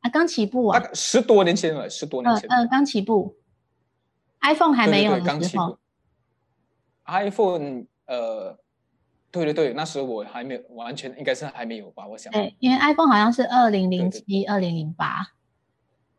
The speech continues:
Speaker 2: 对，对，我还是用着 Sony Ericsson，我还记得。
Speaker 1: <laughs> 对，所以那个年代不是大家人手一机，然后所以其实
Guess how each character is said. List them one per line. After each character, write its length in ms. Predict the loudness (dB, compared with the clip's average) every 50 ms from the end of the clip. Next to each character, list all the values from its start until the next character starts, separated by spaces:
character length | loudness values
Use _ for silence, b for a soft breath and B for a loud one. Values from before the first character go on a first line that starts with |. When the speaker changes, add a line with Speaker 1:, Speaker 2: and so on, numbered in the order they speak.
| _ _
Speaker 2:
对， 140 | -8 -8 -6
对， 140 | -4 -4 -6
我 120 | -4 0
还 140 | 2 2 2
是 140 | 2 0 2
用 200 | 2 4 4 4
着 240 | 4 4 4 4 2
Sony 400 | 2 2 2 4 4 2 0 -2
Ericsson， 560 | 0 0 0 0 0 0 0 0 0 0 -4
我 80 | -8 -10
还 80 | -10
记 140 | -10 -10 -10
得。 180 | -10 -10 -12 -14
Speaker 1:
<laughs> 1700 | -16 -18 _ _ _ -12 -10 -10 -10 -10 _ _ _ _ _ _ _ _ _ _ _ _ _ _ _ _ _ _ _ _ _ _ _ _
对， 140 | _ -2 2
所 100 | 4 4
以 40 | 4
那 100 | 6 6
个 80 | 6 6
年 180 | 6 6 6
代 160 | 4 4 4
不 100 | 4 2
是 140 | 2 2 2
大 160 | 2 2 2
家 260 | 2 2 4 4 4 4
人 240 | 2 2 2 2
手 160 | 2 2 0 2
一 120 | 0 -2
机， 380 | -4 -4 -4 0 0 2 2 2
然 140 | 0 2
后 140 | 2 2 0
所 160 | 2 0 0
以 120 | 0 0 -2 B B B B B
其 160 | -2 -2 0
实 340 | 2 2 2 4 4 2 0